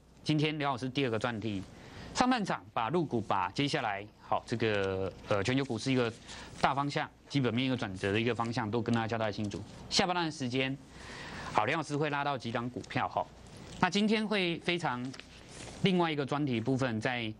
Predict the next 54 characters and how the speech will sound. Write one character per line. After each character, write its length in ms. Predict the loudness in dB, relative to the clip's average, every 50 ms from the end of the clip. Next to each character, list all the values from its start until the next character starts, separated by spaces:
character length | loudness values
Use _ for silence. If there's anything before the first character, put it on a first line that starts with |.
| -14 -20 -20 -18 -18 -10 -2
侧 120 | 2 2 2
标 140 | 4 2
上 140 | 0 0 0
面 220 | 0 2 2 2 2
的 140 | 2 2
两 180 | 2 0 0 -2
行 180 | -4 -2 0 0
的 100 | 0 0
股 140 | 0 0
票， 300 | 0 0 0 0 0 -2 -2 0
我 100 | 2 2
为 100 | 2 2
什 140 | 2 0
么 80 | 0 0
说， 340 | 0 0 0 0 0 -2 -4 -8 -16 -20 -20 -20 -18 -18 -16 -16 -14 -14 -12 -14 -14 -6 0 4
如 80 | 4 4
果 100 | 4 4
这 80 | 2
里 140 | 2 0 0
是 140 | 0 0 0
一 20 |
个 100 | 0 0
非 200 | 0 0 0 0
常 120 | 0 -2 -2
好 240 | 0 2 2 2 2
的 100 | 2 2
投 160 | 2 2 0
资 140 | 0 2 2
机 200 | 2 4 2 2
会， 220 | 2 2 0 0 0
哈， 180 | 0 0 -2 -2 -6 -20 -20 -20 -20 -18 -18 -16 -16 -16 -14 -14 -14 -14 -14 -6 0 2
我 80 | 4
们 80 | 6 6
在 120 | 4 4
这 60 | 2
个 100 | 0 0
市 220 | 0 2 2 2 2
场 160 | 4 2 2
里 100 | 2 2
面， 220 | 4 4 2 2
其 140 | 2 2 2
实， 300 | 4 4 4 6 4 4 2 -2 -10 -16 -16 -14 -14 -16 -16 -16 -14 -14 -6 0 2
呃， 260 | 2 4 4 2 0 -2 -6 -18 -20 -20 -20 -20 -18 -18 -16 -16 -14 -8 -2
政 180 | 0 2 2 2
府 140 | 2 0 2
真 120 | 2 2
的 80 | 2 0
少 280 | 0 0 -2 -2 -2
做 180 | 0 0 0 2
了 100 | 2 0
很 200 | -2 -4 -4 0
多 120 | 0 0
事 200 | 2 2 2 0
情， 180 | 0 0 -4